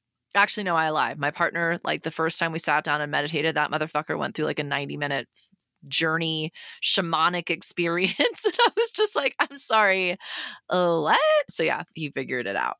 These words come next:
But most other people I know pretty struggle with it. If you do feel stuck, here's how to get unstuck. Help someone else.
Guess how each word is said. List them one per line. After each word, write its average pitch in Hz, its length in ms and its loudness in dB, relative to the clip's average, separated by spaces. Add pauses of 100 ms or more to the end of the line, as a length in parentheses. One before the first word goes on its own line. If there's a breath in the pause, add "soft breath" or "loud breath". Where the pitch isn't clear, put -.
But 135 240 0
most 160 380 0
other 139 160 0
people 135 220 -4
I 123 80 -2
know 113 120 -4
pretty 113 320 -10
struggle - 380 -8
with 104 120 -10
it. - 120 -4 (240)
If 233 260 2
you 233 200 0
do 220 240 0
feel 208 260 -2
stuck, - 380 0 (340)
here's 214 280 -2
how 202 180 2
to 196 240 -4
get 185 240 2
unstuck. 175 640 -2 (140)
Help - 280 -4
someone 202 460 0
else. - 540 -4